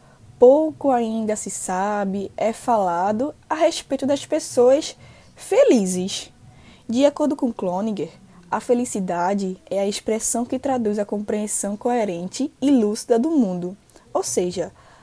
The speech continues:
a felicidade autêntica requer uma maneira coerente de viver.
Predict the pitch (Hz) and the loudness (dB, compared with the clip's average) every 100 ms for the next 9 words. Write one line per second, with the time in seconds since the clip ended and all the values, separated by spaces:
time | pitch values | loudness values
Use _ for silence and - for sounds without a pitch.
0 | - 294 302 294 285 - 220 208 208 - | -8 -6 -2 0 0 0 2 4 2 0
1 | 185 175 196 - 285 370 - _ _ 262 | -6 -6 -10 -8 -6 -6 -10 _ _ -4
2 | 254 247 196 208 214 208 202 190 - 285 | -2 2 2 2 0 0 -2 -2 -2 2
3 | 302 220 240 226 262 294 311 196 170 | 2 0 0 2 2 4 2 0 -4